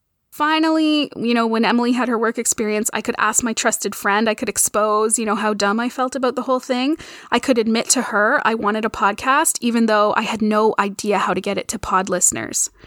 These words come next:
Basically, there are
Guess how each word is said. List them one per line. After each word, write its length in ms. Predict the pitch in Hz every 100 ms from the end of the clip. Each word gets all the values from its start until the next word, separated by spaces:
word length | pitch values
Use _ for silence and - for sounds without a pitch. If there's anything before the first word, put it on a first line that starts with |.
| - - - - _ _
Basically, 760 | - 381 494 - - 208 175 196 - -
there 260 | 254 -
are 400 | 254 254 269 285